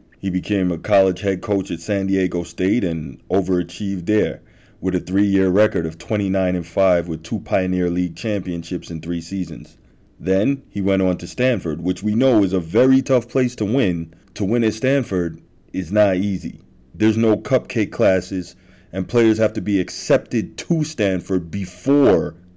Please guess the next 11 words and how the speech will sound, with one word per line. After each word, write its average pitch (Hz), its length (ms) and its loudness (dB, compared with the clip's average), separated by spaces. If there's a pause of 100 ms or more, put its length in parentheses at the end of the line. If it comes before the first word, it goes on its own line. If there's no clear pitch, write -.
(140)
they 98 120 0
can 95 160 -4
sign 98 320 2
a 85 60 0
letter 90 280 2
of 85 100 -6
intent 85 380 -6
to - 80 -18
play 85 180 -4
football 80 400 -4
there. 64 220 -12